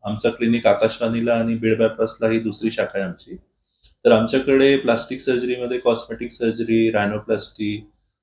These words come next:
अ, बाकी जे सगळे प्रगत जे ॲडव्हान्स सर्जरीज आहेत ते होतात. स्किन, लेझर, हेअर या सगळे जे ॲडव्हान्स ट्रीटमेंट्स आहेत ते होतात. डेंटल ट्रीटमेंटचा आमचा वेगळा विभाग आहे, त्याच्यामध्ये पण सगळे ॲडव्हान्स ट्रीटमेंट्स होतात.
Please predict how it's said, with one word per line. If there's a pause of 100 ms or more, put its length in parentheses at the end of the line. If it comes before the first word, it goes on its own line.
(140)
अ,
बाकी
जे
सगळे
प्रगत
जे
ॲडव्हान्स
सर्जरीज
आहेत
ते
होतात. (240)
स्किन,
लेझर,
हेअर (180)
या
सगळे
जे
ॲडव्हान्स
ट्रीटमेंट्स
आहेत
ते
होतात. (520)
डेंटल
ट्रीटमेंटचा
आमचा
वेगळा
विभाग
आहे,
त्याच्यामध्ये
पण
सगळे
ॲडव्हान्स
ट्रीटमेंट्स
होतात.